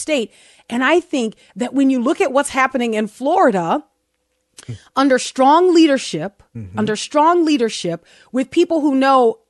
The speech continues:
Speaker 1: I'm not playing around, right? Then you've got people who are really held to the fire and saying, "You were elected to do a job by people who expect you to do that job.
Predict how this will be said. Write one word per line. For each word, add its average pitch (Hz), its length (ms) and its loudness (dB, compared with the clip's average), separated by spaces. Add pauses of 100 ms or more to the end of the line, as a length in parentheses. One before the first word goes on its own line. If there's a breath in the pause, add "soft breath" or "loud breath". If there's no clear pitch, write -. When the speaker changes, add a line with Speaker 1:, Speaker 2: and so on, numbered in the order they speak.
(100)
Speaker 1:
I'm 254 160 2
not 285 180 0
playing 294 240 -4
around, 240 680 -2 (300)
right? 226 340 0 (160 loud breath)
Then 262 220 2
you've 233 140 0
got 254 180 0
people 339 320 -2
who 285 140 0
are 240 80 0
really 254 260 -4
held 285 340 -4
to 320 80 -8
the 233 80 -8
fire 269 460 -2
and 208 140 -6
saying, 226 500 -4 (460)
"You 240 340 2
were 381 180 2
elected 269 440 -2
to 214 80 -12
do 226 180 -6
a 214 60 0
job 196 580 -2 (280 loud breath)
by 285 120 2
people 320 380 -4
who 285 80 -2
expect 285 440 -6
you 302 120 -2
to 262 120 -6
do 240 340 4
that 233 260 -2
job. 175 520 -6